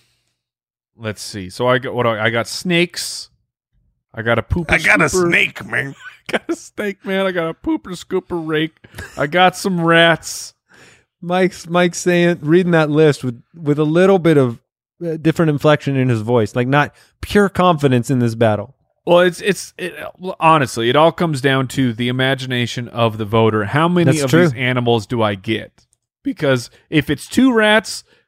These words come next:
Speaker 1: that's not a problem. If I get twenty rats, that's a, that's a big problem if I'm going one v one here. Uh, I am going to select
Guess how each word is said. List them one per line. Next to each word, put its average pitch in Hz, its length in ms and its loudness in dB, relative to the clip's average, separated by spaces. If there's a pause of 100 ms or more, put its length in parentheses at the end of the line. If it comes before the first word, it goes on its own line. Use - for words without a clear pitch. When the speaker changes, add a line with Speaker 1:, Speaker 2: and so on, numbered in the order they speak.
Speaker 1:
that's 208 240 0
not 214 200 2
a 151 40 -2
problem. 139 460 2 (160)
If 127 180 -2
I 170 120 4
get 127 200 -4
twenty 190 560 -2
rats, 214 600 -2 (240)
that's - 260 2
a, 170 60 -6 (180)
that's 190 240 0
a 233 40 2
big 196 280 -4
problem 147 580 0 (100)
if 143 140 -4
I'm 160 140 -4
going 160 260 0
one 160 220 2
v 143 140 -2
one 139 340 0
here. 98 260 -12 (800)
Uh, 147 460 4 (180)
I 170 220 0
am 240 160 -2
going 202 400 -2
to 190 240 -6
select 156 1040 -4